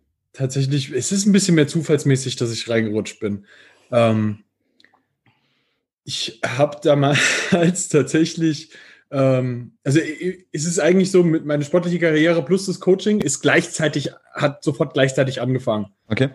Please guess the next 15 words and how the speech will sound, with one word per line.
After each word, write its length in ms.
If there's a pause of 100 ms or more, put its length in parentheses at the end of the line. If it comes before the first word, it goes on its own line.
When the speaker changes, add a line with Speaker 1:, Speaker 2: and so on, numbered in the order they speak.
(140)
Speaker 1:
Quasi 260
so. 340
Ähm, 540 (440)
Speaker 2:
Kannst 240
ruhig, 160
kannst 200
ruhig 140
ausschweifen, 400
weil 180
wir 120
haben 100
uns 120
damals 200
noch, 120
noch 380